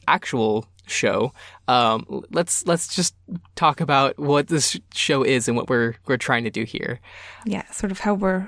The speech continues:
Speaker 2: reconfiguring it.
Speaker 1: Yeah, so obviously there is already a, uh, very long-running, uh, uh, series, uh, analyzing Worm. It's called We've Got Worm.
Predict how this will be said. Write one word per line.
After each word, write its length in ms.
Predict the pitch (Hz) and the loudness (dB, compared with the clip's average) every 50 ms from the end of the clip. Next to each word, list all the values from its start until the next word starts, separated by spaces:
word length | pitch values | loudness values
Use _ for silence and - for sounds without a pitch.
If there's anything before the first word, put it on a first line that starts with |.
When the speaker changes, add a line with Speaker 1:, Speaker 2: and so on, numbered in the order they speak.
| - | 0
Speaker 2:
reconfiguring 640 | 220 208 214 - 214 196 - 190 185 - - - - | 2 2 4 4 4 4 4 2 0 0 -2 -2 -4
it. 220 | - - - - - - - - - - | -6 -8 -10 -12 -12 -12 -16 -16 -10 -4
Speaker 1:
Yeah, 340 | - 220 233 170 107 - - | 0 2 4 4 4 2 0
so 180 | - - 156 | 0 0 4
obviously 520 | - 156 175 190 196 - - 151 151 - - | 4 4 4 4 2 2 2 2 0 0 0
there 200 | 139 139 139 139 | 2 4 4 4
is 120 | 135 - | 4 2
already 560 | - 139 139 143 139 127 123 123 127 - 127 131 120 113 113 117 | 2 0 2 2 2 2 2 0 0 0 0 0 2 2 2 2
a, 20 | 113 120 | 2 0
uh, 200 | 117 110 110 113 | 0 0 0 0
very 260 | 117 131 131 139 156 | 2 2 2 2 2
long-running, 680 | 151 143 135 143 151 139 135 131 139 143 139 - - - | 2 2 2 2 2 2 2 0 0 0 -2 -6 -4 -2
uh, 340 | - 123 120 120 117 - - - - - _ _ _ | 0 2 4 4 2 2 0 -4 -8 -12 _ _ _
uh, 160 | - 120 107 113 | -2 -2 0 0
series, 600 | - - - - 113 113 113 113 120 123 - - - | 0 -2 0 0 0 2 2 2 2 2 0 -2 0
uh, 320 | - 120 113 110 110 117 - | 0 2 2 4 2 2 0
analyzing 400 | - 135 117 117 120 131 160 147 | -2 -2 0 0 0 0 -2 -2
Worm. 200 | 120 104 107 131 - | -2 -2 -2 -4 -4
It's 120 | 127 - - | -6 -6 -2
called 180 | - 113 107 | -2 -2 -2
We've 160 | - 113 113 | 0 -2 -2
Got 160 | - 151 - - | 0 -2 -2 -2
Worm. 300 | - 110 110 117 143 | -2 -4 -4 -4 -4